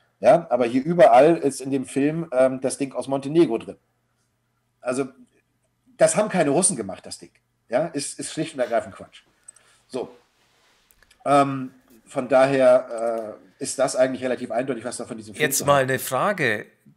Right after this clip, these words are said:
Speaker 2: Denkst du, dass diese ganze Vergiftungsnummer mit Novichok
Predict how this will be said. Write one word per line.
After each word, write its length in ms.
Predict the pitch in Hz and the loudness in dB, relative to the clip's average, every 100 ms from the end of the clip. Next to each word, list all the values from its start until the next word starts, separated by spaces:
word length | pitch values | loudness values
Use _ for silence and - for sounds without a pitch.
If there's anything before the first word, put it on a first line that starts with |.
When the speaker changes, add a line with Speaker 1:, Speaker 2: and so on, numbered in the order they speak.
| - | -2
Speaker 2:
Denkst 300 | - - - | -2 -2 -6
du, 340 | 180 175 170 - | -6 -6 -8 -4
dass 280 | 143 135 - | -2 -2 -6
diese 500 | 147 139 127 131 123 | -10 -6 -2 -2 -2
ganze 680 | - 131 160 160 147 139 | -2 -2 0 -2 -2 -2
Vergiftungsnummer 1040 | 135 135 123 185 - 175 156 147 143 139 127 | -4 -8 -8 -8 -6 -4 -4 -4 -2 0 0
mit 240 | 127 139 | -2 -6
Novichok 720 | 135 131 127 - 180 190 - | -4 -6 -4 -2 -2 -2 -10